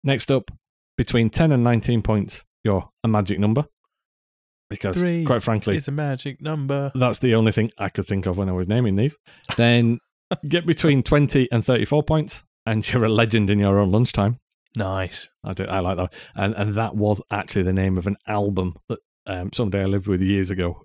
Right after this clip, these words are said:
Speaker 1: had produced, and I still have it somewhere on cassette. Between thirty-five and fifty-four points, you are obviously a consummate gamer. We've got a serious title in there.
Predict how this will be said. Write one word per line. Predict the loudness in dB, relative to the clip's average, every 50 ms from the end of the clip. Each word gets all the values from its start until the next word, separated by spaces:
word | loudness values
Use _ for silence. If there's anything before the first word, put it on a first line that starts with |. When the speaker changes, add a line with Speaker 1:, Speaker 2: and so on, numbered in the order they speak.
| _
Speaker 1:
had | -6 -6 -6 -6 -12 -18 -10 _
produced, | -6 -4 -4 -4 -6 -6 -8 -16 -16 _
and | -10 -10
I | -10
still | -10 -8 -6 -6 -6
have | -4 -8 -10 -10
it | -10 -8
somewhere | -8 -6 -6 -4 -4 -6
on | -6 -6
cassette. | -6 -6 -2 -2 -4 -4 -4 -14 -20 -20 -20 _ _ _ _ _ _ _ _ _ _ _
Between | 0 0 0 2 2 2 4 4 2 2 0 -2 _ -4
thirty-five | -2 0 0 2 2 2 2 2
and | 2 4
fifty-four | 2 2 2 2 2 4 2 2
points, | 4 2 2 2 0 -2 -6 -2
you | 0 0 2
are | 2 2
obviously | 2 0 0 -4 -2 -2 -2 -2
a | -2 -4 -8 _ -6
consummate | -2 -2 -2 -2 -2 -4 -4 -4 -4 -4
gamer. | -4 -4 -2 -4 -6 -10 -12 _ _ _ _ _ _
We've | -2 0 2
got | 0 0
a | 0
serious | 2 2 2 2 2 0 -2
title | -2 -4 -4 -2 -4 -6
in | -6 -4
there. | -4 -6 -6